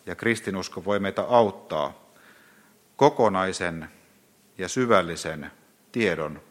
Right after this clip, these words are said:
lähteille. Tästä mieleeni tulee esimerkki historiasta, joka on minulle rakas tieteen ala. Nimittäin keskiajalla kristillinen kirkko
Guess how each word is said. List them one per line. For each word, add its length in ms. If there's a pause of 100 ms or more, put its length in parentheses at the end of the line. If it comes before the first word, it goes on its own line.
(140)
lähteille. 640 (1400)
Tästä 280
mieleeni 420
tulee 340
esimerkki 680 (460)
historiasta, 680
joka 280
on 160 (180)
minulle 400 (400)
rakas 460 (300)
tieteen 500
ala. 400 (1300)
Nimittäin 600 (260)
keskiajalla 840 (1080)
kristillinen 580
kirkko 560